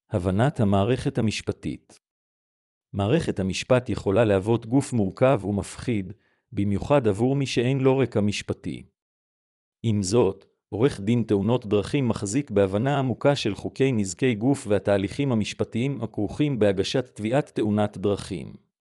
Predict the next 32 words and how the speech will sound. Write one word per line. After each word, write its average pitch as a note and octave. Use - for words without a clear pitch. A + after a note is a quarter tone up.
על G2+
ידי G#2+
עורך G#2+
דין G#2
תאונות G#2+
דרכים G#2+
לצדכם, F#2+
אתם D#3
תקבלו A2+
גישה C3
לידע G#2
ולמומחיות A2+
שלו. C2
הוא G#2+
ילווה G#2
אתכם B2
במערכת G2
המשפט, G2
יסביר C#3+
לכם C#3
את A2
זכויותיכם C#3
ויבטיח A2
לכם B2+
הבנה A2
ברורה G#2
של C3
הצעדים G#2+
הכרוכים B2
בחיפוש B2+
אחר A#2
צדק. E2+